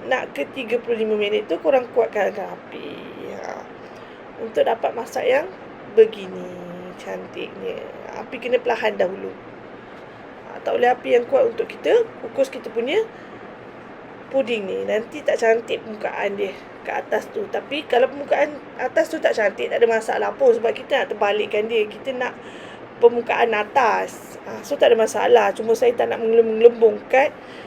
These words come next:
ah, atas dia. Begitulah. So ni kita potong tepi dia ni. Ha, takut melekat. Tapi don't worry, kita dah sapu dah dengan butter tadi.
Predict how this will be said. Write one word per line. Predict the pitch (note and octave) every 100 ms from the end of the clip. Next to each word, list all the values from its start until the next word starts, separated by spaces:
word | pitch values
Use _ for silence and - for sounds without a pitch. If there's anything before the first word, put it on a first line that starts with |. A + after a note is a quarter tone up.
| - - -
ah, | - F#3+ F#3+ F#3 F#3 F#3 - - - -
atas | - A3 -
dia. | - - - - - - - - - - - - - - -
Begitulah. | - G3+ - G#4 - - - - - - - -
So | -
ni | C4+ D4+
kita | D4+ B3
potong | C#4 C#4 C#4 C4+ C#4+ E4+ G#4 F4+ -
tepi | - C4
dia | B3+ B3
ni. | B3 B3+ D#4 G#4+
Ha, | C4
takut | - G#3 -
melekat. | G#3+ - G#3 G3 A#3+ F#4 - - - - - -
Tapi | - B3+
don't | C4+ C4
worry, | A3+ A#3 D4
kita | C4 A#3
dah | A#3
sapu | C4 A#3 - - A#3+
dah | A#3 B3
dengan | A3 A#3 D#4 E4+ G#3 - - - - - - - - - - - - - -
butter | A3 A3+ A#3 C#4
tadi. | - G3+ C4+